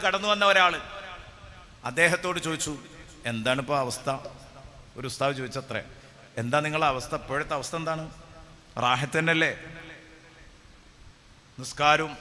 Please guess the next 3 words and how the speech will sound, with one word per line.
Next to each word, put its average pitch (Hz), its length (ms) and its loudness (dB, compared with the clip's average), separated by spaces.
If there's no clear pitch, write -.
കാര്യങ്ങളൊക്കെ 151 460 2
കൃത്യമായിട്ട് 156 440 2
പോകുന്നില്ലേ?" 156 640 -2